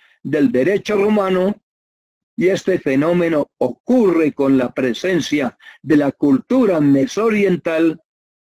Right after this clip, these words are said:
sin que lo secamos, sepamos en Occidente, que viene de Papiniano,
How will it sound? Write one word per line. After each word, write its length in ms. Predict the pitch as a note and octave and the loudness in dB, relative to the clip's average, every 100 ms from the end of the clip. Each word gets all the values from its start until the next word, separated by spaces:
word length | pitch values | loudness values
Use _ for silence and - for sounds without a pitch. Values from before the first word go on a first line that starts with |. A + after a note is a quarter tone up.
| _ | _
sin 240 | - E3+ D3 | -4 0 0
que 180 | - D3 | 0 0
lo 120 | C#3 | 0
secamos, 600 | - A#2+ - F#3+ F#3 D#3 | -2 -6 -4 -2 0 -2
sepamos 560 | C#3 B2+ E3+ F3 D#3 C3+ | -4 -4 -2 -2 -2 -2
en 160 | C3+ | 0
Occidente, 880 | G3+ F3 G3 G3 F3 E3 - - - _ _ _ _ _ _ _ | -2 -2 -2 0 0 -2 -6 -10 -10 _ _ _ _ _ _ _
que 160 | - C3+ | -2 -2
viene 480 | B2+ F3 F3+ D#3 C3 | 0 0 2 2 2
de 160 | C3 | 0
Papiniano, 960 | B2 B2+ - C3 B2 E3 F#3 E3 D3+ C#3+ | -2 -4 -2 0 2 0 0 -2 -2 -4